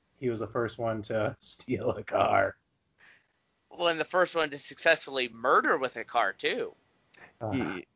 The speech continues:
Speaker 1: I didn't murder anybody. I went back and healed them, and that's why we have a hit on our heads.
Speaker 2: Oh, that's true. That's what caused this whole episode. That's correct. So, Walter did the right thing. He killed a crooked cop.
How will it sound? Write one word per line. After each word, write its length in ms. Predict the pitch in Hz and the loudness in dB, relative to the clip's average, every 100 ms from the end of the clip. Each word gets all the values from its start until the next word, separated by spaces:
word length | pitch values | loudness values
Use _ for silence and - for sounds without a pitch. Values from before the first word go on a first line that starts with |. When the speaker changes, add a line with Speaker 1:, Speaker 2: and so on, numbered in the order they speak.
| _ _ _ _ | _ _ _ _
Speaker 1:
I 120 | 180 196 | 6 6
didn't 140 | 175 | 6
murder 300 | 165 165 156 | 6 8 8
anybody. 320 | 151 135 127 117 | 8 6 6 6
I 60 | |
went 220 | 123 147 | 4 6
back 240 | 139 147 135 | 8 8 6
and 80 | 131 | 2
healed 300 | 139 131 117 | 6 6 4
them, 120 | 113 | 2
and 80 | 117 | 4
that's 200 | 127 123 | 4 6
why 120 | 127 | 4
we 100 | 120 | 6
have 140 | 123 120 | 4 4
a 40 | |
hit 180 | 123 131 | 4 4
on 120 | 107 | 4
our 80 | 107 | 2
heads. 400 | 104 101 95 - | 2 2 0 -2
Speaker 2:
Oh, 240 | - 175 165 | 6 8 10
that's 260 | 160 165 - | 8 6 2
true. 260 | - 214 | 0 4
That's 220 | 170 175 | 6 6
what 200 | 185 170 | 4 -2
caused 440 | - 180 202 202 143 | 4 8 8 8 2
this 200 | 156 147 | -4 -2
whole 260 | 143 139 127 | -4 2 2
episode. 600 | 127 127 - 120 95 98 | 2 -4 -4 -2 -2 -4
That's 200 | 117 - | -4 -2
correct. 380 | 147 151 123 - - _ _ _ _ _ _ _ _ _ - | 2 4 4 2 -18 _ _ _ _ _ _ _ _ _ -12
So, 460 | - 208 190 170 - _ _ - | 4 8 8 6 -2 _ _ -4
Walter 440 | 202 285 294 240 202 | 8 8 8 4 4
did 220 | 196 - | 4 4
the 80 | 190 | 8
right 260 | 190 180 | 8 8
thing. 260 | - 190 151 | 6 6 6
He 440 | - 269 302 - - | 6 8 8 8 2
killed 500 | - - 220 226 175 | -10 2 4 6 4
a 100 | 156 | 0
crooked 520 | - - 208 220 - | -2 -4 -2 0 -4
cop. 320 | - 139 98 | -2 -2 -2